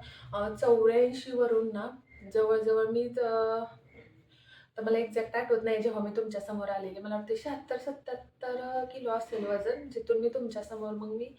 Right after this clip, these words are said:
दहा किलो वेट लॉस केला आणि त्याच्या आधी मी सात आठ किलो वेट लॉस केला. त्याच्यानंतर,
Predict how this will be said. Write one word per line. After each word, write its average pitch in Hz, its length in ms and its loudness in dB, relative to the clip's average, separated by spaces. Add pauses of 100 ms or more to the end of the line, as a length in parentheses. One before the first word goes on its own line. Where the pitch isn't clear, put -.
(380)
दहा 220 120 -6
किलो 202 200 -4
वेट 190 220 -6
लॉस 175 200 -6
केला 190 260 -6
आणि 233 200 -4
त्याच्या 202 220 -6
आधी 196 140 -10
मी 220 100 -2
सात 196 240 -8
आठ 170 180 -10
किलो 180 180 -4
वेट 180 200 -2
लॉस 165 160 -14
केला. 165 160 -12 (600)
त्याच्यानंतर, 262 460 0